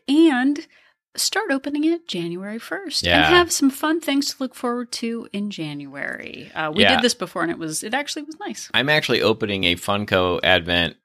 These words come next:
Speaker 2: that was from a couple years ago, and I, I'm, like, I'm keeping my eye on this year's Advent and, like, waiting for it to go on super discount to buy it to open next year. <laughs>
Speaker 1: Oh, that's good.
Speaker 2: Yeah.
Speaker 1: I, but I said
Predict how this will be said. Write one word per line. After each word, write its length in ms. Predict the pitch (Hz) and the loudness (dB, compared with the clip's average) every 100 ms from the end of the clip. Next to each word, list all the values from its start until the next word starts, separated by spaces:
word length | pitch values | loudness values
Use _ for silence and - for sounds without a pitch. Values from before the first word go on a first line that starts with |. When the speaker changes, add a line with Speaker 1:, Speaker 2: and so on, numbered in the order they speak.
| _ | _
Speaker 2:
that 180 | 92 78 | 0 0
was 100 | 85 | 0
from 200 | - 87 | -4 -4
a 20 | |
couple 240 | 82 - 87 | -4 -4 -4
years 340 | 82 92 87 | -2 -2 -2
ago, 360 | 82 82 80 76 | 0 2 2 2
and 140 | 90 | 2
I, 240 | 87 82 78 - | 4 2 0 -8
I'm, 160 | - 90 | -6 -2
like, 260 | 82 78 - - | -2 -4 -8 -8
I'm 80 | 92 | -8
keeping 340 | - 113 110 95 | -4 -4 -2 2
my 180 | 87 - | 4 4
eye 300 | 90 92 90 | 4 4 2
on 300 | 87 85 78 | 0 -4 0
this 260 | 92 95 | 2 2
year's 380 | 120 120 127 127 | 0 -2 -2 -4
Advent 580 | - 120 123 135 135 135 | 0 2 2 0 -2 0
and, 120 | 101 101 | 0 2
like, 140 | 87 | 0
waiting 380 | 90 90 92 101 | 4 4 4 0
for 180 | - 73 | 0 2
it 200 | 95 - | 2 0
to 80 | |
go 300 | 87 90 92 | 0 2 2
on 440 | 85 92 90 87 85 | 2 -2 -4 -8 -8
super 300 | - 107 92 | -4 -4 -4
discount 440 | 90 - 110 107 | -2 -2 0 -2
to 80 | - | 0
buy 220 | 87 87 | 2 2
it 100 | 90 | 2
to 100 | - | -2
open 240 | - 85 87 | -4 -4 -6
next 240 | 85 - | -6 -6
year. 180 | 92 104 - | -2 -2 0
<laughs> 40 | - - 587 679 240 | -2 0 2 4 4
Speaker 1:
Oh, 260 | 185 175 | 4 2
that's 220 | 196 466 | 2 0
good. 260 | - 170 180 | 4 4 4
Speaker 2:
Yeah. 280 | 98 92 82 | 2 2 4
Speaker 1:
I, 260 | 220 247 247 | 4 4 2
but 180 | 208 240 | 2 4
I 140 | 202 240 | 4 2
said 440 | - 240 226 214 | 4 4 4 -2